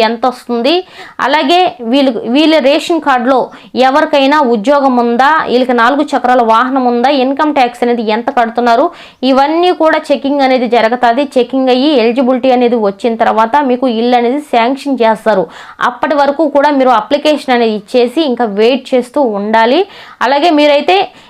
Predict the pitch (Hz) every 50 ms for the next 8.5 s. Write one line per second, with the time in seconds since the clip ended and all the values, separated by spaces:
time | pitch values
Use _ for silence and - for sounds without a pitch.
0 | - - 233 254 269 294 311 339 311 359 339 - - - 254 254 262 294 339 359
1 | 370 339 - - 381 415 440 427 - - - _ _ _ - 226 247 269 302 349
2 | 381 392 370 381 403 381 269 359 - - 370 370 339 320 302 294 311 330 311 -
3 | - 294 254 254 - - - _ _ _ _ _ _ _ _ _ _ _ _ _
4 | _ _ _ _ - 208 233 269 277 320 320 330 277 - 165 233 247 233 233 -
5 | 285 294 285 294 294 285 302 320 320 - 269 240 254 294 - 339 269 - 254 240
6 | 233 285 277 - 302 285 285 285 285 269 254 254 269 285 285 - 254 226 226 269
7 | 381 480 - - - - - _ _ - 185 185 247 247 262 302 370 415 440 392
8 | 392 392 359 339 359 349 339 - -